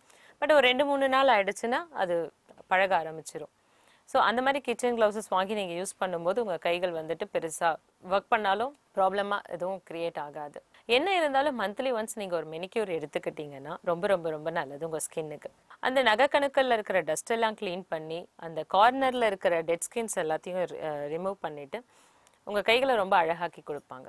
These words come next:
அந்த nail எல்லாம் shape பண்ணி பார்க்கறதுக்கே ரொம்ப அழகா இருக்கும். கைக்கு மெயின்டெனன்ஸ்னு பார்க்கும்போது ஒரு டீடேன் எடுத்துக்கிறது நல்லது. அது பிளவுஸ் marks எல்லாத்தையும் clear பண்ணி கொடுக்கும்.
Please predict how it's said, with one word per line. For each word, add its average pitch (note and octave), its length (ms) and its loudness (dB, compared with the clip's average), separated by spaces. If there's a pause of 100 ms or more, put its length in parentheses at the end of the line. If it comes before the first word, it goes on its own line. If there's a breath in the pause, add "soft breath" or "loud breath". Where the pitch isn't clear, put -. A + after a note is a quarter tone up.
(640)
அந்த F3+ 240 -4
nail F#3 240 -2
எல்லாம் F3+ 220 2
shape F3+ 320 -4
பண்ணி E3+ 360 -8
பார்க்கறதுக்கே A3+ 480 2
ரொம்ப G3 280 0
அழகா D#3+ 280 0
இருக்கும். - 300 -18 (140)
கைக்கு A#3+ 420 2 (180)
மெயின்டெனன்ஸ்னு B3 760 2
பார்க்கும்போது G3 640 4 (480 soft breath)
ஒரு E3+ 360 2
டீடேன் B3+ 380 4
எடுத்துக்கிறது G3+ 600 0
நல்லது. E3+ 500 0
அது D#3 200 -6
பிளவுஸ் E3 320 -2
marks G#3+ 300 -4
எல்லாத்தையும் F#3+ 480 -2
clear F3+ 300 0
பண்ணி E3+ 220 -2
கொடுக்கும். E3 420 -4